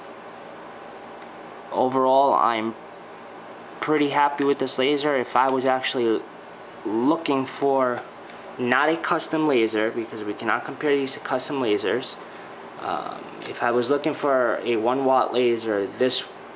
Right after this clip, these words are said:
would be an option, uh, for me to go for. I actually really like these hosts, uh, more over, um, the Mini Arctics, definitely more over the Mini Arctics.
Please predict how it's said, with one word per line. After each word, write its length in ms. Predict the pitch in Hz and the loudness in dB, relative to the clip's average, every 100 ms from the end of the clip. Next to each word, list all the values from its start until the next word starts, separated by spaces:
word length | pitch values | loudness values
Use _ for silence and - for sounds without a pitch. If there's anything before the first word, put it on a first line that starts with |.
| - - - - | -16 -16 -16 0
would 220 | 151 135 | 2 4
be 160 | 127 120 | 4 4
an 120 | 110 | 4
option, 680 | 120 127 - - 104 104 110 - - - - - - | 2 2 -2 -4 -2 -4 -10 -14 -16 -16 -16 -16 -8
uh, 400 | - 101 98 80 | 0 2 2 0
for 200 | - - | -2 -2
me 140 | 120 107 | 0 0
to 80 | 92 | 2
go 200 | 117 113 | 2 0
for. 220 | - 95 | 2 4
I 60 | |
actually 360 | 113 123 - 123 | 4 2 2 4
really 300 | 117 127 117 | 4 4 4
like 280 | 110 117 - | 4 2 0
these 220 | 123 117 | 0 2
hosts, 460 | 131 131 131 - - - - - - - - - | 2 0 0 -6 -10 -14 -16 -16 -16 -16 -14 -8
uh, 400 | - 92 87 90 | -6 -6 -8 -6
more 340 | 110 123 139 | 0 4 4
over, 580 | 120 123 113 113 107 95 90 - | 6 6 4 2 2 0 -4 -6
um, 500 | 107 104 101 - - 117 - - - | -4 -4 -4 -6 -8 -12 -12 -12 -4
the 120 | 113 | -2
Mini 280 | 110 123 117 | 2 2 4
Arctics, 600 | 98 95 - 90 - - | 4 2 0 -6 -6 -8
definitely 440 | - 123 123 113 107 | 0 0 0 -2 -2
more 220 | 107 98 | 0 2
over 260 | 95 95 | 2 0
the 60 | 95 | -2
Mini 260 | 92 92 95 | -4 -4 -2
Arctics. 640 | 87 - - - - - | -2 -2 -10 -12 -10 -12